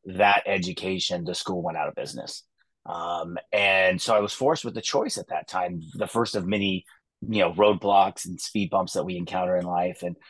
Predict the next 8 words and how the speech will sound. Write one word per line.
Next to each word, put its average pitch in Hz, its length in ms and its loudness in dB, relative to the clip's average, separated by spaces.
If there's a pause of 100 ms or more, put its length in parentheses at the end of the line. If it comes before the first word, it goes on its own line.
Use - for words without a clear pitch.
(280)
um, 87 420 0
I 98 260 4 (260)
got 117 200 4
connected 104 440 0
with 95 160 -4
a 98 60 -8
company, 101 560 -2
and 90 140 -6